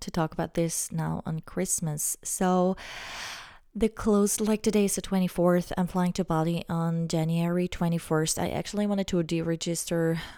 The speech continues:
um, two days ago, but I didn't. Um, so because, like, they actually, <laughs> they actually talked me out of it. Um, when I went to,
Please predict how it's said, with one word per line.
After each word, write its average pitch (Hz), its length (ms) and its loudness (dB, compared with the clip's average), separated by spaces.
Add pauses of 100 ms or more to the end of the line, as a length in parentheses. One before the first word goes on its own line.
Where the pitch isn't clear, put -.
(280)
um, 160 460 -4
two 190 160 0
days 160 240 2
ago, 208 400 4
but 165 480 0
I 160 220 0
didn't. 175 580 0 (920)
Um, 160 580 -2
so 151 400 -2
because, - 320 -8
like, - 440 -8 (1120)
they 175 100 6
actually, 185 560 2 (240)
<laughs> 202 300 -2
they 196 100 0
actually 226 380 -4
talked - 420 -4
me 175 220 -2
out 170 200 -2
of 208 120 0
it. 214 180 0 (1040)
Um, 180 640 -4
when 170 360 -4
I 165 260 -4
went 160 600 -6
to, 147 1040 -2